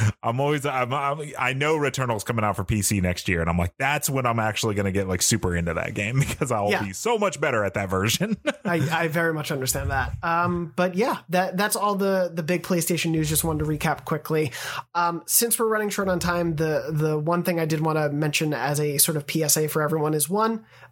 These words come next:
Speaker 2: again, please send in your memory card stories,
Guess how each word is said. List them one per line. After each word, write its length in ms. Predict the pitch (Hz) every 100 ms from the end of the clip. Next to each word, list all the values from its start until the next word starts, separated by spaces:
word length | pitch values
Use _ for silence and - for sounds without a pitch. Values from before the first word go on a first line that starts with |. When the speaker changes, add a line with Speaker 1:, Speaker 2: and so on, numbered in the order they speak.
| -
Speaker 2:
again, 460 | 165 190 190 190 -
please 240 | 202 190
send 160 | 196 185
in 80 | 175
your 120 | 160
memory 300 | 160 165 165
card 380 | - 160 160 165
stories, 580 | - - 208 208 196 190